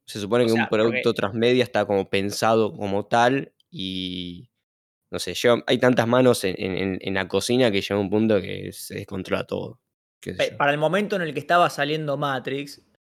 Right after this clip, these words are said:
Speaker 2: eh, volviendo a lo de Star Wars, en, eh, ahí ya teníamos la, la historia de Star Wars, ok, nuestra historia principal, la saga Skywalker, teníamos tres películas, ¿no? La, la trilogía original.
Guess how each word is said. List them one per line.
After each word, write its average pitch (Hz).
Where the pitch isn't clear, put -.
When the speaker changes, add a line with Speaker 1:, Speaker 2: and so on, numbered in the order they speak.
Speaker 2:
eh, 139
volviendo 127
a 131
lo 123
de 123
Star 127
Wars, 131
en, 131
eh, 127
ahí 143
ya 170
teníamos 147
la, 151
la 165
historia 247
de 165
Star 190
Wars, 175
ok, 165
nuestra 143
historia 170
principal, 143
la 147
saga 139
Skywalker, 143
teníamos 156
tres 151
películas, 131
¿no? 170
La, 123
la 120
trilogía 139
original. 131